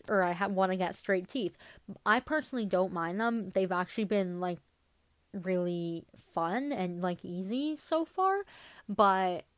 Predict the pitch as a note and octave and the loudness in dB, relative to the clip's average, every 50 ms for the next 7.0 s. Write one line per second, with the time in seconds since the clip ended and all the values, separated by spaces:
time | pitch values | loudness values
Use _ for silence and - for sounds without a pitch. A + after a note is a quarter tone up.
0 | _ _ - G#3+ G#3+ G3+ - - A#3 B3 C4+ - - G3 F#3 F3 F3 F#3+ G3 F3+ | _ _ 0 0 0 0 0 -2 -2 -2 -2 -2 -2 -2 0 0 0 0 0 0
1 | F#3 F3+ E3+ - - G3 - - G3 F#3 F3 F#3 F3+ F#3 F#3+ F#3 E3+ F#3 F3+ F3+ | 0 -2 -2 -4 -8 -6 -2 0 0 0 0 0 -2 -2 -2 -2 -2 -2 -2 -4
2 | E3+ - G#3 F#3+ F#3 - A3 G#3 E3+ A3+ A3+ G#3+ - - F#3+ G3+ G#3 - G3 F3+ | -4 -4 -6 -6 -4 -4 -4 -2 0 0 -2 -2 0 0 0 0 0 -2 -4 -4
3 | F3 F#3 F#3+ G#3+ A#3 B3+ C4 C4+ B3+ - A3 G3 G3 G3+ G3 - - - F#3+ - | -4 -6 -4 -4 -4 -4 -4 -4 -4 -4 -4 -2 -2 -4 -4 -4 -4 -4 -4 -2
4 | - G3+ G#3 G3 F3+ G3 F#3 - - G3 - - - - G3 F#3 F3+ F3 F3 E3+ | -2 -4 -4 -2 -2 -2 -4 -4 -6 -10 -10 -10 -10 -8 -6 -6 -6 -6 -6 -8
5 | E3 E3+ E3 F3 E3+ E3+ E3+ - - F#3+ F#3 F3+ F3 F3+ F3 E3+ F3 F3 E3+ E3+ | -8 -8 -6 -4 -4 -4 -4 -6 -6 -6 -6 -4 -4 -6 -6 -6 -6 -4 -4 -4
6 | E3 E3+ E3 E3 E3+ - - F#3+ F#3 F3+ F3 F3 F#3+ E3+ G3 F#3 F3 E3 F3+ | -4 -4 -4 -6 -8 -10 -8 -6 -4 -4 -4 -4 -6 -6 -6 -6 -6 -8 -10